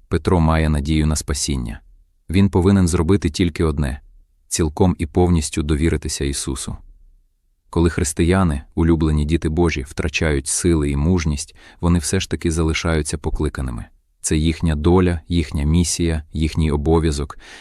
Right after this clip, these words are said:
І великі слуги Божі робили негідні вчинки, зраджували Бога, але Він не залишив їх, як не залишає нікого з тих, хто вірить у Нього. Коли ми зраджуємо, Він залишається вірним,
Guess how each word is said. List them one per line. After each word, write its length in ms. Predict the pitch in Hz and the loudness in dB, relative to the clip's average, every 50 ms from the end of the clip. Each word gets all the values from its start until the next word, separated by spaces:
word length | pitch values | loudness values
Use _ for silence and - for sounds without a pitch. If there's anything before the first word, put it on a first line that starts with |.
| - - | -20 -6
І 80 | - - | -4 0
великі 320 | 80 90 95 110 - - | 2 4 4 4 2 0
слуги 320 | 92 - - 104 95 85 90 | -4 0 0 0 2 2 2
Божі 340 | 80 85 92 98 85 87 82 | 2 4 2 2 2 2 2
робили 380 | 80 82 76 87 90 85 82 | 2 2 2 4 2 4 4
негідні 480 | 80 80 78 71 82 90 80 80 85 82 | 2 2 0 0 0 0 0 2 0 0
вчинки, 640 | 76 - - - 87 82 76 71 - - 73 73 - - | 0 -4 -4 0 0 0 0 -2 -4 -6 -8 -8 -8 -8
зраджували 680 | - 76 80 82 85 85 78 71 82 78 78 76 78 | -6 -4 0 2 2 2 2 0 0 0 0 0 0
Бога, 480 | 76 76 82 95 92 78 78 78 71 - - _ _ _ | 0 2 2 2 2 2 0 -2 -4 -6 -12 _ _ _
але 240 | - 80 80 80 80 | -2 0 0 2 2
Він 220 | 85 92 90 87 | 2 2 4 4
не 100 | 87 87 | 2 2
залишив 480 | 78 85 82 78 82 80 - - 76 69 | 0 0 0 0 0 0 -2 -4 -4 -4
їх, 340 | 69 71 67 - - _ _ _ _ _ | -4 -6 -6 -8 -12 _ _ _ _ _
як 260 | 80 85 82 - - | -2 -2 -2 0 0
не 100 | 87 80 | -2 0
залишає 520 | 73 80 78 78 78 - - 85 78 73 | 2 0 0 0 0 -2 -2 0 0 0
нікого 360 | 73 71 - - 80 69 69 69 | 0 -2 0 0 0 0 0 -4
з 100 | - - | -6 -2
тих, 280 | - 78 73 - - - | -2 -2 -4 -4 -10 -16
хто 240 | - - - 82 73 | -16 -4 -2 -2 -2
вірить 400 | 67 71 73 73 71 69 - - - | 0 0 0 0 0 -2 -6 -4 -4
у 100 | 82 76 | -2 -2
Нього. 400 | 71 71 65 69 67 - - - _ - _ _ _ _ _ _ _ _ - - _ _ | 0 -2 -4 -4 -8 -10 -12 -14 _ -20 _ _ _ _ _ _ _ _ -20 -20 _ _
Коли 200 | - 85 82 87 | 2 2 4 4
ми 120 | 82 80 | 4 2
зраджуємо, 680 | 71 82 82 90 92 78 78 76 71 67 67 65 60 - - - - - | 2 0 0 0 0 0 -2 -2 -2 -2 -4 -6 -8 -10 -14 -20 -8 -2
Він 180 | 80 82 85 78 | 0 2 2 2
залишається 680 | 80 80 78 76 - - 78 73 71 69 - - 71 | 2 0 0 0 -2 -2 -2 -2 -2 -2 -2 -4 -2
вірним, 440 | 65 71 76 71 65 65 62 60 | 0 0 -2 0 -2 -4 -6 -6